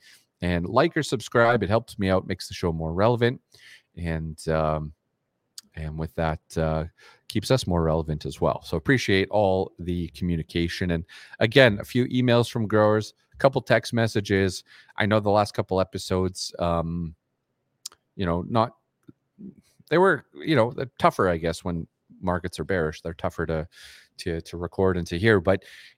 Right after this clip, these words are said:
um, I do appreciate the feedback and the comments and the interaction. And if I can help in any way, I certainly, uh, like helping as well. Um, all right. Now, I wanted to talk about a s-, uh,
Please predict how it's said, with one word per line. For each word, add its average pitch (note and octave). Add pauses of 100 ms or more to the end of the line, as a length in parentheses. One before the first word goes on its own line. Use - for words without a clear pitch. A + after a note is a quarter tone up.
um, F#2+
I A2+
do C#3+
appreciate C3+
the G#2+
feedback G#2
and F2+
the F2+
comments F#2+
and F2
the F2+
interaction. G#2
And F2 (360)
if G2
I G2
can F#2
help G#2+
in F#2
any G2
way, C3+ (340)
I F2
certainly, D#2+
uh, D#2+
like E2
helping D#2+
as D#2+
well. - (680)
Um, G2+ (840)
all C3+
right. E2 (240)
Now, B2+ (120)
I C3+
wanted G3+
to D#3
talk B2
about A#2+
a G2+
s-, -
uh, E2